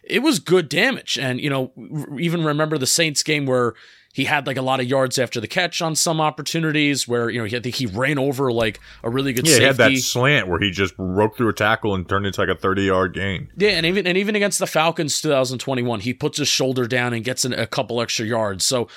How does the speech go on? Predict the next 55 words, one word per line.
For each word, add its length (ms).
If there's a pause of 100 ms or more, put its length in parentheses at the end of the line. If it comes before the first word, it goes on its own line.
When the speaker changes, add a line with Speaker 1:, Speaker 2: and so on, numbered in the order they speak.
(200)
Speaker 1:
Kenny 200
Golladay, 380
for 160
what 300
he 100
was 140
being 260
asked 220
to 80
do 320
throughout, 400
<laughs> 0
and 200
this 160
is 200
crazy, 480 (360)
you 60
know, 80
we're 120
not 160
saying 280
throughout 380
an 80
entire 440
season, 580
we're 100
saying 300
through 220
the 80
first 280
four 300
games 320
of 80
a 80
season, 400 (300)
through 100
the 80
first 260
four 180
or 60
five 280
games 280
of 60
two 100
thousand 260
twenty-one, 440
the 80
wide 220
receiver 340
that 120
he 80
was 140
asked 280
to 80
be 320